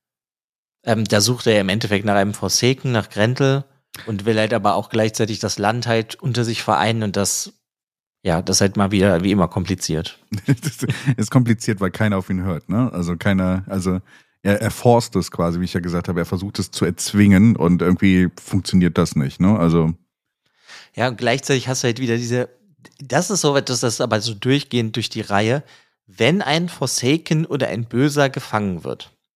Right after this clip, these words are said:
Speaker 2: Ja.
Speaker 1: schaffen sie es nie, <laughs> den wirklich gefangen zu halten.
Speaker 2: Ja, es ist Semiraj, ne? Die haben
Speaker 1: Ja,
Speaker 2: sie ja gefangen,
Speaker 1: äh,
Speaker 2: genau. <laughs>
Speaker 1: Ne, aber du hast halt so diese Sachen, die jetzt so passieren, die Geschichte versucht weiterzugehen
Speaker 2: Ja.
Speaker 1: und auf einmal bricht halt Semiraj aus.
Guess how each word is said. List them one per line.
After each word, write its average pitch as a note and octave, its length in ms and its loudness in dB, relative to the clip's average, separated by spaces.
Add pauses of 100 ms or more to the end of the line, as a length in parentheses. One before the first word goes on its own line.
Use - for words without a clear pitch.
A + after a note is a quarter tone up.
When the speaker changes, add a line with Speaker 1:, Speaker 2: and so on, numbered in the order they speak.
(120)
Speaker 2:
Ja. F#2+ 240 2 (720)
Speaker 1:
schaffen D#3 560 -4
sie C#3+ 260 -4
es - 300 -4
nie, D3 280 2 (220)
<laughs> - 120 -16
den C#3+ 400 -4
wirklich C3 400 -2
gefangen A2+ 420 -6
zu G2 140 -6
halten. G2 340 -2 (580)
Speaker 2:
Ja, G2 240 2
es A2 120 -4
ist B2 200 0
Semiraj, F2+ 520 4
ne? B2 180 2
Die A2 120 -2
haben A2 100 4
Speaker 1:
Ja, C3 100 4
Speaker 2:
sie - 60 2
ja G2+ 60 -4
gefangen, G#2+ 280 2
Speaker 1:
äh, G2+ 40 0
Speaker 2:
genau. G#2 440 2
<laughs> - 40 -6 (840)
Speaker 1:
Ne, F#3 260 2
aber D#3+ 180 4
du D3 200 4
hast F3 140 2
halt D3 120 4
so D#3 100 0
diese A#2+ 240 -4
Sachen, D3 280 0
die B2 60 0
jetzt A#2 180 2
so B2 80 -2
passieren, C#3+ 380 -2
die C3 80 -4 (120)
Geschichte D3 440 -2
versucht A2+ 360 -2
weiterzugehen C#3 800 0 (320)
Speaker 2:
Ja. D#3+ 100 6
Speaker 1:
und D#3 100 4
auf - 100 0
einmal D#3 320 4
bricht C3+ 280 -2
halt C3+ 180 4
Semiraj B2 480 -2
aus. G2+ 400 -2